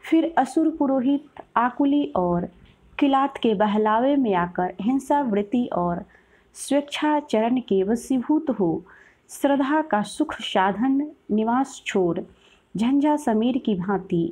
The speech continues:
भटकते हुए सारस्वत प्रदेश में पहुंचते हैं।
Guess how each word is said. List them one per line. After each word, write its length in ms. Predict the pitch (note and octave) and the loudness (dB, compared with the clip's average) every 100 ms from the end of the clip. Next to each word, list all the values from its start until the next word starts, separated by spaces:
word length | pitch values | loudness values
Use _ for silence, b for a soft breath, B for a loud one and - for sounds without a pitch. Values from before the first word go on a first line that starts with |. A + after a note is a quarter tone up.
| F#3 | -2
भटकते 480 | G#3 B3 - - C4 | -2 -2 -2 -2 0
हुए 420 | A3 F#3+ G3 D#3+ F3 b b b b b b b b - | 0 0 0 -2 -6 b b b b b b b b -8
सारस्वत 600 | - D4 D4+ D4+ D#4+ D#4+ - | 0 2 2 2 0 -2 -2
प्रदेश 440 | A3 G#3 B3 C4 A3 | 0 2 2 0 0
में 280 | F#3 F3 F3+ | 2 2 0
पहुंचते 580 | G#3+ C4 - - D4 | 0 0 -2 -2 -2
हैं। 220 | B3 F#3 | 0 -4